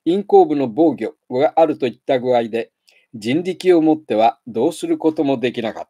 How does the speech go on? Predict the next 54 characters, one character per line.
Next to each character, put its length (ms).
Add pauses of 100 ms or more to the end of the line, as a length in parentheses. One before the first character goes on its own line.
(100)
た。 180 (760)
こ 160
の 120
時 160
期、 220 (360)
大 200
山 240
児 120
玉 220
の 100
総 220
司 120
令 120
部 100
は、 220 (420)
両 300
洋 180
か 120
ら 120
さ 200
ら 100
に 280
北 260
へ 100
進 340
ん 80
で、 300
塩 180
台 180
に 120
置 120
か 120
れ 100
て 140
い 120
た。 220 (600)
北 120 (100)
方 160
に 280 (160)
ク 80
ロ 100
パ 140
ト 100
キ 140
ン 120
の 200 (100)
大 300
野 180
戦 220
軍 180
が 140
い 60
る 100
が、 160